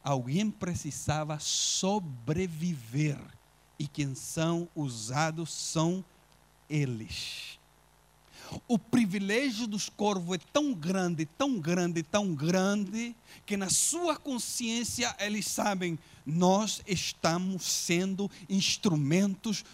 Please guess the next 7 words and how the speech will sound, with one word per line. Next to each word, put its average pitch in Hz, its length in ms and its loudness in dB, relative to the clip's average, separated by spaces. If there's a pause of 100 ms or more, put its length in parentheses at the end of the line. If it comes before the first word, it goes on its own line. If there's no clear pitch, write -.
do 160 200 4
Criador 185 800 4 (220)
para 170 240 2
sustentar - 1700 6
uma 185 200 2
vida." 120 440 -4 (1800)
Uau! 113 380 -8